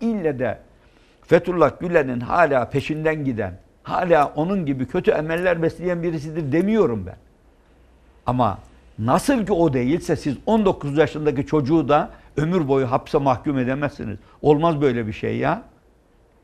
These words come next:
Yani herkes selam vermiş, bankasya da hesap açtırmış, çocuğunu buralara göndermiş, perişan.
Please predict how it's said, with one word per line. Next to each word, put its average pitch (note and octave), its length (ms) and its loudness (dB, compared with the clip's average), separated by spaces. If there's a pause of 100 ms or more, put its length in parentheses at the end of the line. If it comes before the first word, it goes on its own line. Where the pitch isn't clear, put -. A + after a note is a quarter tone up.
(260)
Yani E3+ 380 0 (300)
herkes A#3+ 920 2 (1160)
selam G3+ 420 6
vermiş, F3 540 -2 (720)
bankasya F#3 520 4
da F#3 240 8
hesap F3 320 2
açtırmış, E3+ 760 0 (380)
çocuğunu G3 520 8
buralara F3+ 400 4
göndermiş, E3 800 0 (540)
perişan. F3 640 2